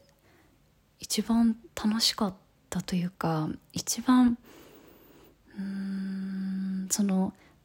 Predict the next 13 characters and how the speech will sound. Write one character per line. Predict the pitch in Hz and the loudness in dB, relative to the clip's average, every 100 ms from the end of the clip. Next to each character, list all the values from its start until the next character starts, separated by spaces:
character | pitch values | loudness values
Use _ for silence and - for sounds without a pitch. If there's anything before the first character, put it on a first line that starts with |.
| _ - | _ -8
審 | - 247 240 | 0 4 4
査 | 226 - - 180 160 - - _ _ _ - | 4 -2 -2 0 0 -4 -14 _ _ _ -4
さ | - 185 | -2 2
れ | 240 254 | 2 2
る | 262 247 247 - | 2 0 -2 -4
わ | 226 | -6
け | - 190 | -2 -2
だ | 165 | -2
け | - 160 | -6 -8
ど、 | 170 170 160 | -6 -6 -6
な | - 190 | -6 -6
ん | 190 | -6
か、 | - 170 170 | -6 -6 -6